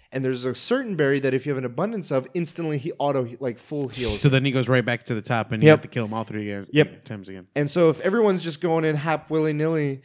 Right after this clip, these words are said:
Speaker 1: they just keep spamming it if they have, like, let's say hundreds of berries, which
Speaker 2: Yeah.
Speaker 1: a lot of these trainers, which are de-, are very dedicated, do.
Speaker 2: Yeah.
Speaker 1: The strategy that these guys were doing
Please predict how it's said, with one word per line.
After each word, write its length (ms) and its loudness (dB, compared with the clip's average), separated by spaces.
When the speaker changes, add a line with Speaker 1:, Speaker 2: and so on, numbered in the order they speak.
Speaker 1:
they 100 2
just 260 -4
keep 140 -10
spamming 420 0
it 80 0
if 120 -2
they 100 0
have, 120 0
like, 180 -4
let's 160 -4
say 80 -6
hundreds 340 -8
of 80 -12
berries, 240 -2
which 120 0
Speaker 2:
Yeah. 60 0
Speaker 1:
a 20 0
lot 140 4
of 60 2
these 180 0
trainers, 440 -6
which 200 -8
are 40 -8
de-, 200 -8
are 140 -4
very 220 2
dedicated, 520 -2
do. 220 -6
Speaker 2:
Yeah. 200 -8
Speaker 1:
The 100 -4
strategy 580 2
that 200 0
these 200 -4
guys 220 0
were 60 -8
doing 320 -4